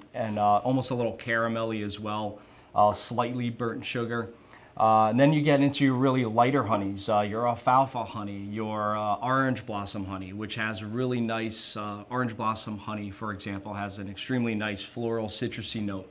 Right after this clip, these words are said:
that really represents the essence of the nectar source that it comes from. Uh, so you could go quite, quite a bit all over the board as far as different types of honey varietals, different shades,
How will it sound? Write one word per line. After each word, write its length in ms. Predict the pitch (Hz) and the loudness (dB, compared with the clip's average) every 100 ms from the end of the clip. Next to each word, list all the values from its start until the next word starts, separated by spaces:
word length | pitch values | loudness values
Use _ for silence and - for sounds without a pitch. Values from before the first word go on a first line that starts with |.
| - - | -20 -10
that 120 | 107 | -6
really 240 | 110 117 110 | -2 -2 -2
represents 560 | 107 107 107 107 104 | -4 -4 -4 -4 -6
the 140 | - - | -8 -8
essence 440 | 113 - 104 98 - | -8 -6 -6 -8 -8
of 240 | 107 101 | -8 -6
the 60 | 101 | -4
nectar 360 | 104 101 104 | -6 -6 -10
source 280 | 95 101 101 | -10 -10 -12
that 160 | 101 92 | -12 -14
it 80 | |
comes 260 | - 101 101 | -12 -10 -8
from. 220 | - 87 90 - - - - | -10 -16 -18 -20 -20 -20 -10
Uh, 220 | 107 107 | -6 -4
so 140 | 104 127 | -4 -2
you 100 | 120 | -2
could 140 | 139 | 0
go 160 | 139 123 | 0 0
quite, 520 | - 139 139 131 120 | -2 0 0 0 -8
quite 240 | - 156 160 | 2 2 4
a 40 | |
bit 280 | 131 123 - | 2 0 2
all 240 | 123 127 | 4 6
over 180 | 131 123 | 6 2
the 80 | 110 | -2
board 340 | 98 113 113 | -2 0 0
as 120 | 104 101 | 0 -4
far 260 | 110 107 | -2 -2
as 140 | 101 98 | -4 -4
different 340 | 117 117 104 | -6 -4 -6
types 260 | 113 104 101 | -4 -6 -8
of 60 | |
honey 220 | - 110 | -6 -4
varietals, 540 | 104 107 104 104 101 92 | -4 -2 2 2 0 -6
different 280 | 101 104 95 | -8 -8 -8
shades, 460 | - 107 104 98 | -6 -4 -4 -6